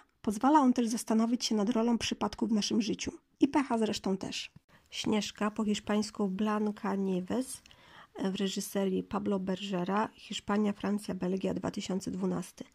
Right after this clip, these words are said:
Bardzo lubię ten film z uwagi na jego stronę wizualną. Mm, oparty jest na baśni braci Grimm, jednak przetworzonej. Oto miejscem akcji jest Hiszpania w początkach dwudziestego wieku. Bohaterką jest córka słynnego matadora, która po śmierci matki musi zmierzyć się z nienawidzącą jej macochą,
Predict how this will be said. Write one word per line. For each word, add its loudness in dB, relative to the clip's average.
Bardzo 2
lubię 0
ten -2
film -2
z -6
uwagi -2
na -2
jego -4
stronę -2
wizualną. -2
Mm, 0
oparty -2
jest 0
na 2
baśni 0
braci -2
Grimm, 2
jednak 0
przetworzonej. -2
Oto -6
miejscem 0
akcji -4
jest -6
Hiszpania -2
w -10
początkach -4
dwudziestego -4
wieku. -8
Bohaterką -2
jest -2
córka -2
słynnego -2
matadora, -4
która -4
po -4
śmierci -4
matki -2
musi -2
zmierzyć 0
się -6
z -2
nienawidzącą 0
jej 0
macochą, -4